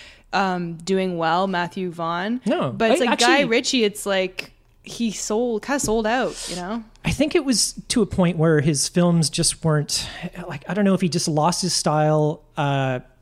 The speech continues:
Speaker 2: would make bomb after bomb, and then with Sherlock Holmes, that was his sort of comeback, like, "I'll do a studio film." That made a
Speaker 1: Mm-hmm.
Speaker 2: lot of money. And,
Speaker 1: It's
Speaker 2: you
Speaker 1: just
Speaker 2: know,
Speaker 1: kind of sad,
Speaker 2: I, I know, it's
Speaker 1: you
Speaker 2: just
Speaker 1: know?
Speaker 2: sort of like you have to get back in the race somehow, and
Speaker 1: Yeah.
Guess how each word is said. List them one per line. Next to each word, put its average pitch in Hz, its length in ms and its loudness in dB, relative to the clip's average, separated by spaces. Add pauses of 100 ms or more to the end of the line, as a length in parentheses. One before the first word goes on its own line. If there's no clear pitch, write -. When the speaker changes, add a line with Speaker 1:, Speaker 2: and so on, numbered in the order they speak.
(360)
Speaker 2:
would 165 180 0
make 160 240 0
bomb 165 220 4
after 165 280 2
bomb, 151 480 4
and 160 220 0
then 156 260 2
with 143 160 0
Sherlock 156 420 2
Holmes, 151 320 2
that 151 120 0
was 156 120 -6
his 147 120 0
sort 156 160 0
of - 80 -8
comeback, 165 460 2
like, 156 140 0
"I'll 143 60 0
do 143 200 2
a 139 40 0
studio 180 420 2
film." 180 440 2 (300)
That 175 180 2
made 185 120 2
a 165 40 4
Speaker 1:
Mm-hmm. 143 200 2
Speaker 2:
lot 165 240 6
of 139 80 0
money. 151 440 0 (480)
And, 139 680 -2 (560)
Speaker 1:
It's 240 160 -2
Speaker 2:
you 185 60 4
Speaker 1:
just 214 80 4
Speaker 2:
know, 269 100 2
Speaker 1:
kind 285 160 2
of 269 80 -2
sad, 180 560 -4 (160)
Speaker 2:
I, 233 60 4
I - 20 4
know, 233 220 4
it's 170 200 0
Speaker 1:
you 170 60 -8
Speaker 2:
just 196 160 0
Speaker 1:
know? - 40 0
Speaker 2:
sort 190 120 2
of 160 120 2
like 151 220 0
you 156 160 0
have 180 180 0
to 175 60 -2
get 156 160 -4
back 160 220 2
in 165 80 4
the 147 80 0
race 139 300 0
somehow, 190 540 2
and 139 400 0
Speaker 1:
Yeah. 156 360 -4